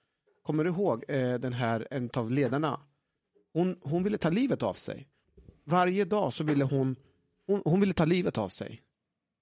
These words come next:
Och hon, hon berättade för oss tills hon upptäckte Gud. Och hon kände en styrka, att det fanns någon där för henne. Jag är inte själv troende, men jag tänkte, fan vad starkt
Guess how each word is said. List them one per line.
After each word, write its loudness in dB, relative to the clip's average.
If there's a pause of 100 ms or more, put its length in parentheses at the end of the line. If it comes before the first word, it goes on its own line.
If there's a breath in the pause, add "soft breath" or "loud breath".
Och 0
hon, 2
hon 2
berättade 0
för -2
oss -6 (600)
tills 2
hon 2
upptäckte -2
Gud. 2 (840)
Och 4
hon 4
kände 2
en 0
styrka, 0 (640)
att -6
det 2
fanns 2
någon 0
där 4
för -2
henne. -4 (680)
Jag 2
är 2
inte -4
själv 2
troende, 0
men 0
jag 0
tänkte, 0
fan 0
vad 2
starkt 0